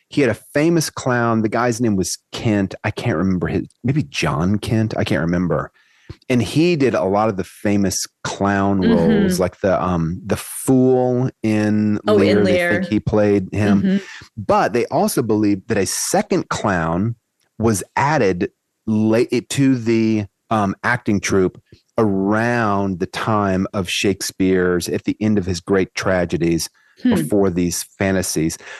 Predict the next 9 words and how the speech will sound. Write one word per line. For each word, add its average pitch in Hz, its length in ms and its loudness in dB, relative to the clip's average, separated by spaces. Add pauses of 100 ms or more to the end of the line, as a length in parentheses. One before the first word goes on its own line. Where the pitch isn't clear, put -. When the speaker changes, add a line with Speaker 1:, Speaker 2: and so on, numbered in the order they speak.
Speaker 1:
So 143 160 2
for - 180 0
a 110 100 4
while, 131 440 0
they 98 140 0
think 95 540 -4 (320)
Shakespeare 117 440 0
had 92 180 -2 (160)
two 123 760 2